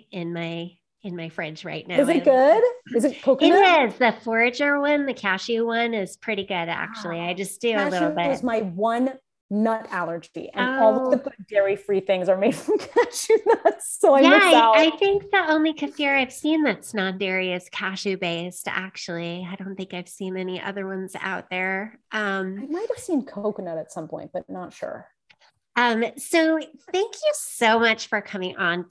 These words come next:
Speaker 1: Please tell the audience where they can find you and how they can work with you. And I know you're always sharing full moon stories,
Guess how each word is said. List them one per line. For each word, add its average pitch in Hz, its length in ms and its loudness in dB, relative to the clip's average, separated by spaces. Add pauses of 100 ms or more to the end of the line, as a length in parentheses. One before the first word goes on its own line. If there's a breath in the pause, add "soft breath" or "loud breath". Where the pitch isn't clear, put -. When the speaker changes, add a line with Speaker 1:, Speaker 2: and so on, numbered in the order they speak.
(120)
Speaker 1:
Please 330 320 0 (160)
tell 220 420 0
the 208 120 2
audience 185 720 0
where 208 580 2
they 294 140 2
can 330 200 -2
find 185 400 -2
you 185 460 0 (460 loud breath)
and 202 100 -4
how 277 240 -2
they 277 160 4
can 277 220 0
work 190 200 2
with 185 200 -4
you. 180 160 2
And 175 120 0
I 185 120 2
know 226 220 4
you're 254 380 2
always 294 460 0
sharing 180 720 -2
full 185 320 -2
moon 175 400 -2
stories, 170 840 -4